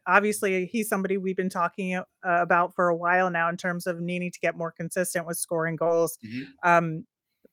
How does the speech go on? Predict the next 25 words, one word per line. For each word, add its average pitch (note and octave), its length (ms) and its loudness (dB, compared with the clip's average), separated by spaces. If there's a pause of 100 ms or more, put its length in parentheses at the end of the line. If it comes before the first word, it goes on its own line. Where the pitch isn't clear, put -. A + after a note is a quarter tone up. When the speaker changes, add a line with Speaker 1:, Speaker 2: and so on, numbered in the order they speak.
(160)
Speaker 1:
Russ, G#3 400 8
you B3 200 2
are F#3+ 300 8
on G3 200 6
the F#3+ 80 2
nose F#3 500 2
with A3+ 200 0
this C4+ 400 2
in G3 200 4
terms F#3+ 560 2
of E3+ 480 4
saying F3+ 560 2
he G3+ 140 0
needs G3+ 320 0
to F#3+ 140 -4 (100)
think G3 220 0
about F3+ 300 2
his F#3 140 -2
shots F3 400 0
less E3 320 -2
and E3+ 120 -2
they E3+ 80 0
will E3 140 2
go D#3 220 4
in. G#3+ 260 2